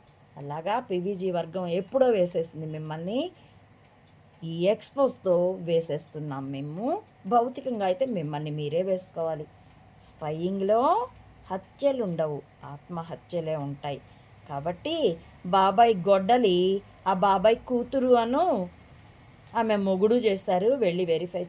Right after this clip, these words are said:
చేసుకొని కనీసం ప్రాయశ్చిత్త చర్యలన్నా చేపట్టు. లేకపోతే చెంబమ్మ, దేవాంశో, బ్రహ్మాంశో, ఆ బొడ్డోడికి కూడా తప్పదు.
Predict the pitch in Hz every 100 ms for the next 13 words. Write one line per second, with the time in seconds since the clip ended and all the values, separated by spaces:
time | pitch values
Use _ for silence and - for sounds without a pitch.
0 | 165 175 - 185 208 294 175 - - -
1 | 175 208 247 254 208 - 196 247 277 -
2 | 285 233 196 208 185 180 170 170 165 151
3 | 151 139 - - - - - - - 160
4 | 165 180 175 185 - 294 285 180 - -
5 | - 277 269 269 262 247 269 285 269 -
6 | - - _ - - - - 233 233 240
7 | 247 247 269 302 370 - _ _ _ -
8 | - 208 226 214 185 180 - 151 - -
9 | - - - - - 165 170 160 175 180
10 | 170 202 196 170 202 202 214 175 151 151
11 | 127